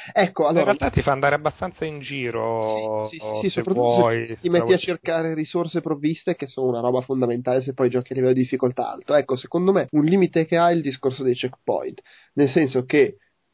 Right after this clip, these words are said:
Speaker 1: è un gioco in cui comunque sei un po' scoraggiato dallo sperimentare, l'esplorare troppo, perché non puoi salvare quando vuoi,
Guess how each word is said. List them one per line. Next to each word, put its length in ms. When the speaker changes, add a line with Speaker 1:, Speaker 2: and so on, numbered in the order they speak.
Speaker 1:
è 320
un 180
gioco 300
in 160
cui 440
comunque 840
sei 380
un 180
po' 160
scoraggiato 1080
dallo 500
sperimentare, 1080
l'esplorare 580
troppo, 600
perché 180
non 140
puoi 160
salvare 440
quando 280
vuoi, 500